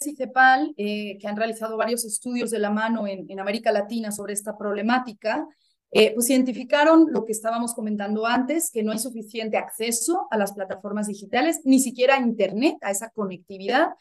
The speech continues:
y que eso, eh, genera este ciclo de exclusión o de no inclusión de las mujeres en nuestra región, que afecta a todos los hogares, es decir, no es una cosa que afecte solo a las mujeres, tiene un efecto replicador en la familia, en la comunidad,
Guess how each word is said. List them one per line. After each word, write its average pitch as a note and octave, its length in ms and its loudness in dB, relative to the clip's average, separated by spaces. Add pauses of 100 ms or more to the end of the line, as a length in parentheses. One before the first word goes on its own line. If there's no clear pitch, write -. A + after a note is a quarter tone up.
(300)
y A#3+ 100 2
que B3+ 100 10
eso, C4 200 12
eh, - 340 -4 (260)
genera B3+ 280 8
este C#4 160 4
ciclo C4+ 400 2
de A#3+ 80 4
exclusión B3 760 -2
o C4 60 0
de G3 120 0
no G#3+ 120 0
inclusión G#3+ 540 -8
de G3 80 -8
las F3 160 -2
mujeres G#3 600 -4
en F#3+ 180 -8
nuestra F#3 280 -8
región, F#3 380 -8 (400)
que C4+ 80 8
afecta E4 320 6
a G#4 80 -4
todos E4 220 2
los A#3 180 2
hogares, F#3+ 480 2
es G3 80 -12
decir, F#3+ 260 -8
no G#3+ 120 -4
es B3 80 -2
una B3+ 120 2
cosa A#3 160 -6
que A3+ 80 -4
afecte G#3 280 -6
solo G#3 260 -2
a - 20 2
las F#3+ 160 0
mujeres, G3 520 2
tiene A3 160 -8
un A3+ 80 -8
efecto G#3+ 340 -8
replicador G#3 680 -4 (260)
en C#4 200 8
la C4+ 120 8
familia, A3+ 480 0
en A3 40 -4
la G#3 140 -4
comunidad, G3 640 -2